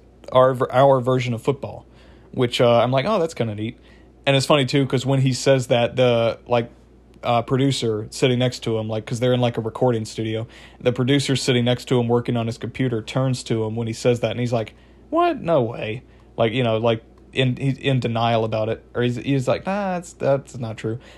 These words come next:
And then Dave's like, "No, yeah, it is. Look it up." And then, uh, a big banner, like, uh, unravels behind, or unfurls behind Dave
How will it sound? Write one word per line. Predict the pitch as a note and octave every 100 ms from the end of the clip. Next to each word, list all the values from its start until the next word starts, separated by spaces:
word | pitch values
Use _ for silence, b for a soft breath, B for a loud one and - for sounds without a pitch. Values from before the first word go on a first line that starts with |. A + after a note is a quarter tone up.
| B C3+
And | C3+
then | C3+
Dave's | B2 C3 C3+ C3
like, | B2
"No, | F#3+ A3+
yeah, | G3+ G#3 F3+
it |
is. | G3+ D3+ C#3+
Look | C#3+
it | D#3
up." | B2+ - B B B B -
And | C3 B2+
then, | B2+ B2+ B2
uh, | A#2+ A#2+ A#2 C3
a |
big | B2+ B2+ A2+
banner, | B2 B2 B2 B2 A#2+ - - - -
like, | B2+ A#2 - -
uh, | B2 A#2 A2+ A2+ -
unravels | C3 B2+ B2 B2 A#2+ A#2 A#2 -
behind, | A#2+ - A#2+ A#2 A#2
or | B2
unfurls | B2 - A#2+ A#2 A2+ -
behind | - A#2 B2+ A#2+ A2
Dave | A2+ A2+ A#2